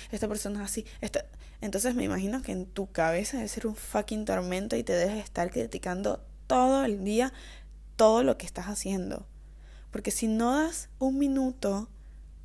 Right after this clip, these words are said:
para simplemente apreciar a los demás, observar sin juicio que cada persona está aquí transitando lo que sea, que cada persona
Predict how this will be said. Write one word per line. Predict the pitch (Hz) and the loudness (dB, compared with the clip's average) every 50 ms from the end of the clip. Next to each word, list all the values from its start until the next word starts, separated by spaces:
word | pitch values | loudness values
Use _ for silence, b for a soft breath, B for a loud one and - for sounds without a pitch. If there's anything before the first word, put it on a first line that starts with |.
| - b b b b b b b b - | -18 b b b b b b b b 2
para | - 196 190 196 | 4 4 4 4
simplemente | - - 208 214 247 247 240 254 247 247 - - - - | 2 0 0 0 0 0 0 0 0 0 -2 -4 -2 -2
apreciar | - 226 - - 202 - - - - 180 180 185 | -4 -4 -2 -4 -4 -2 -2 -2 0 0 2 2
a | 190 196 | 2 2
los | - 226 202 190 | 2 0 0 -2
demás, | 180 180 190 208 226 233 233 233 240 240 - - - B B B B B B | -2 0 0 0 2 2 0 0 -2 -2 -4 -8 -8 B B B B B B
observar | B - 214 - - - 190 185 185 190 185 196 - | B -2 0 2 2 4 4 4 4 4 4 2 2
sin | - - 226 220 | 0 0 -2 -2
juicio | 220 - 233 220 220 220 - - 247 240 226 226 226 B B B B B B B | -2 0 2 2 2 2 2 2 2 2 2 2 -2 B B B B B B B
que | 175 170 | -8 -4
cada | - - 190 190 202 - | 0 2 2 4 2 2
persona | - 202 - - 180 185 | 0 -2 -2 -2 -4 -4
está | 190 - - - | -4 -4 -6 -6
aquí | 202 - - 202 202 202 - B B B B B B B | -6 -6 -4 -4 -4 -4 -6 B B B B B B B
transitando | - 196 202 202 - 180 - 180 175 180 185 190 196 - - - - - - | -4 -2 0 0 -2 -2 0 0 0 2 4 2 2 2 -2 -10 -18 -10 -4
lo | - 214 202 196 | -2 0 0 0
que | - 180 | 0 -2
sea, | - - - 220 214 220 220 214 214 | -2 0 0 2 2 2 2 0 0
que | - - 214 | -4 -6 -4
cada | - 196 190 190 196 | -2 0 0 0 0
persona | - 208 - - 196 190 196 196 - - | -2 -4 -4 -4 -2 -2 -2 -2 -4 -6